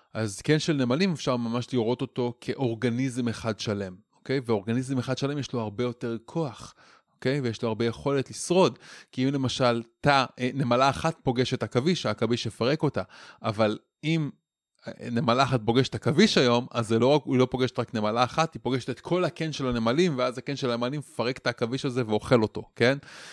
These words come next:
אמ, אה, אז, אז יש, אה, קבוצות של, אה, עשרות, אה, בעלי חיים, ויש גם קבוצות של, אה, של אלפי בעלי חיים שחיים ביחד,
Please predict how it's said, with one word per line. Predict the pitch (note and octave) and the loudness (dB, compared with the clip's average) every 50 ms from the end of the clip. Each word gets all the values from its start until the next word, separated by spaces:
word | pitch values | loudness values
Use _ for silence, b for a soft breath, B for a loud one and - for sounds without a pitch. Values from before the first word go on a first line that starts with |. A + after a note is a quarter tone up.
| B B B B B | B B B B B
אמ, | C3 B2 A#2 A2+ A2+ A2 G#2+ G#2+ G#2+ A#2 A#2 b b b b b b _ - - - | -4 0 0 2 2 0 0 -2 -4 -6 -10 b b b b b b _ -16 -10 -6
אה, | A#2+ A2+ A2 G#2+ G#2+ G#2 G#2 G#2 - - | -4 -4 -2 -2 -4 -4 -6 -6 -6 -4
אז, | A#2+ A#2 G#2 G2+ A2 A#2+ - - | -2 -2 -2 -4 -8 -14 -12 -8
אז | A#2+ B2 A2+ G#2+ | -6 -6 -2 0
יש, | B2 B2+ C3 - - - | 0 0 0 -2 -2 -2
אה, | C3+ B2 A#2+ A#2 A2+ A2 A2+ A2+ A2+ | -2 0 2 2 2 0 0 -2 -4
קבוצות | A2 A#2+ G#2 A#2 A#2 - - C#3 C3 B2+ - | -6 -6 -4 -4 -4 -2 -2 -2 -2 -2 -2
של, | - C3 A#2+ A#2 A2+ | -2 -4 -2 -2 -2
אה, | A2 A2 G#2+ A2 A2 - - | -2 -2 -4 -4 -6 -6 -8
עשרות, | A#2 - - - - B2+ B2 B2+ A#2 - - - | -8 -8 -8 -6 -2 0 0 0 0 -2 -4 -8
אה, | B2+ A#2 A2 G#2+ | -6 -4 -2 -2
בעלי | G2+ G2 A2 G2+ G#2+ A2 | -2 -2 -2 -2 -2 -4
חיים, | G2+ - - G#2 C3+ F#3+ G#3+ D#3+ | -6 -6 -4 -2 0 2 2 2
ויש | A#2+ A#2 A#2+ A2+ | 2 2 0 0
גם | A#2 A#2 A2 | -2 -4 -6
קבוצות | G#2 A2+ A2 - B2+ A#2 - | -4 -6 -6 -6 -6 -6 -4
של, | - A2+ G#2+ G#2+ A2 | -4 -4 -4 -4 -6
אה, | G#2+ A2 G#2+ b b b b b b | -8 -10 -12 b b b b b b
של | b - - B2 A2+ G#2+ - | b -8 -6 -4 -4 -4 -4
אלפי | - A#2 G#2+ F#2+ - - - D3 D#3 D3+ | -6 -6 -6 -6 0 4 6 6 6 6
בעלי | C3+ B2+ B2+ B2+ C3+ C#3 | 4 4 2 2 2 0
חיים | B2+ - C3 B2+ C3+ C3+ | -2 -2 -2 -2 -2 -4
שחיים | A#2+ - A#2+ - A#2 A#2 A2+ | -6 -8 -8 -6 -4 -4 -2
ביחד, | G#2+ A2+ A#2+ D3+ E3 - - F#3+ F3+ | -2 -2 0 -2 -2 0 0 0 0